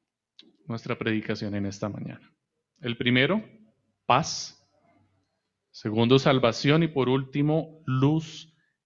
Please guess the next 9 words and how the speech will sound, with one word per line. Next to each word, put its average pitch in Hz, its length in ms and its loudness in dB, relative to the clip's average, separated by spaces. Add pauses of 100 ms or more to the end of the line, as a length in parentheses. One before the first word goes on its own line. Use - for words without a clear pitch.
y 123 140 2
gloria. 107 360 0
Y 107 40 -4
quiero 147 220 -2
que 165 60 0
volvamos 127 380 4
a 147 60 -2
las 135 160 0
Escrituras 110 920 -6